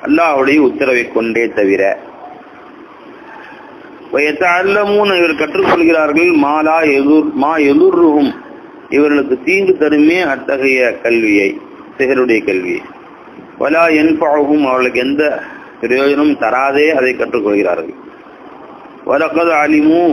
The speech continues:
அவர்கள் அறிந்திருக்கிறார்கள், லமன் இஷ்தராஹு, யார் இதை வாங்கினார்களோ,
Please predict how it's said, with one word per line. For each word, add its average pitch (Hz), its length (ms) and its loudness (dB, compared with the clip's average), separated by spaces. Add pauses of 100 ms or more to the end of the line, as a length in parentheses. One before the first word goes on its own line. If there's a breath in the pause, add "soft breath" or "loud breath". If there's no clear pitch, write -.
(140)
அவர்கள் 127 280 0
அறிந்திருக்கிறார்கள், 139 840 2 (160)
லமன் 131 400 0
இஷ்தராஹு, 151 760 0 (600)
யார் 131 360 0
இதை 143 260 4
வாங்கினார்களோ, 123 800 0